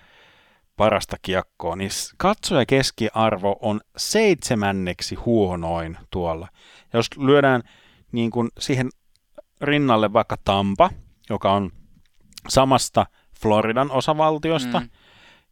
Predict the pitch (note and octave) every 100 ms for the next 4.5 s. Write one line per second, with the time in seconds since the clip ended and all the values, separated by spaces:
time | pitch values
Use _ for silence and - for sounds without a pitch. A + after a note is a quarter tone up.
0 | _ _ G#2+ G2+ G2 G#2 - B2 A#2 G2
1 | - C#3+ E3+ A#2+ - _ _ _ _ -
2 | D#3+ F#3+ C#3+ C#3+ B2+ A2 A#2 G#2+ G#2 A2
3 | G#2+ - A#2 B2 D3+ D3 - D3+ D3+ D#3+
4 | D#3+ D#3 C#3+ C3+